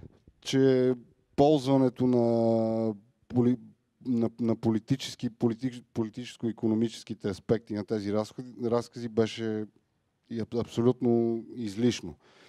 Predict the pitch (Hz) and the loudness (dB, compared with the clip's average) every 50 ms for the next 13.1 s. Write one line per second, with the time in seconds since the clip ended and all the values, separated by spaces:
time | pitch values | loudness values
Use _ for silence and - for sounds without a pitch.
0 | - - - - - - _ _ _ 127 135 135 - 131 123 131 147 170 185 196 | -20 -20 -20 -20 -20 -20 _ _ _ -2 -2 2 2 2 4 6 4 6 8 8
1 | 190 196 196 180 - _ _ - 151 139 139 147 170 170 185 196 185 - 165 - | 8 8 6 4 0 _ _ -2 0 2 4 4 4 4 2 -2 -4 -6 -4 0
2 | - 156 151 - - - 165 165 170 170 - - _ _ _ _ _ _ - - | 2 2 2 0 -2 2 4 6 6 4 2 -2 _ _ _ _ _ _ -20 -12
3 | _ - 127 135 143 143 - 151 135 135 127 123 139 147 156 - 180 160 - - | _ 2 4 4 4 4 2 -2 -2 -2 2 4 4 4 6 6 4 4 4 0
4 | 139 - - 147 143 135 143 135 131 135 131 131 131 131 127 120 117 117 113 110 | 2 6 6 6 6 4 0 4 6 10 12 12 12 12 12 10 8 6 4 4
5 | 107 104 101 - _ _ _ - 120 104 - - - - 127 117 117 117 113 107 | 2 0 -2 -4 _ _ _ 0 0 0 0 -8 0 4 4 6 6 6 2 0
6 | - _ _ _ _ _ _ _ _ _ _ _ _ _ _ _ _ _ _ - | -2 _ _ _ _ _ _ _ _ _ _ _ _ _ _ _ _ _ _ -6
7 | 98 95 90 - _ _ _ - - - - - - - _ _ _ _ _ _ | -6 -6 -6 -8 _ _ _ -20 -20 -20 -20 -20 -20 -20 _ _ _ _ _ _
8 | _ _ _ _ _ _ _ _ - 101 - - 117 107 - - - - - - | _ _ _ _ _ _ _ _ -8 -8 -2 0 0 0 0 -4 -14 -18 -20 -20
9 | - - _ _ - - - - 120 120 135 - _ - - - - _ _ _ | -20 -20 _ _ -20 -16 -2 0 0 0 0 -4 _ -18 -18 -18 -18 _ _ _
10 | _ _ - - _ _ _ _ _ _ - 127 127 123 - - 175 165 - 165 | _ _ -20 -20 _ _ _ _ _ _ 2 2 4 4 4 0 0 0 2 2
11 | 165 156 147 156 156 156 156 156 151 143 127 139 131 135 131 127 - 156 160 165 | 2 4 4 4 4 6 6 6 6 6 4 2 2 4 2 4 6 6 6 8
12 | 160 151 147 143 143 143 139 139 131 127 120 110 101 107 113 113 135 160 160 - | 8 8 8 8 8 8 6 6 6 6 4 4 4 2 4 4 4 4 0 -4
13 | - - | -14 -16